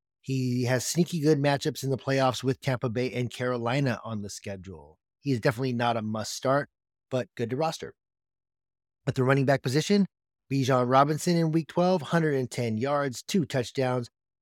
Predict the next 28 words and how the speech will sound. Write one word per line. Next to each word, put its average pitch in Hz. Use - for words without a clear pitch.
He 175
is 131
a 120
top 156
ten, 135
set 135
it 127
and 127
forget 120
it 110
running 117
back 113
going 104
forward. 147
He 156
has 139
Carolina, 151
Indy, 143
and 123
the 107
Bears 139
for -
the 143
playoffs. 151
Atlanta 131
shouldn't 123
be 123
dumb. 123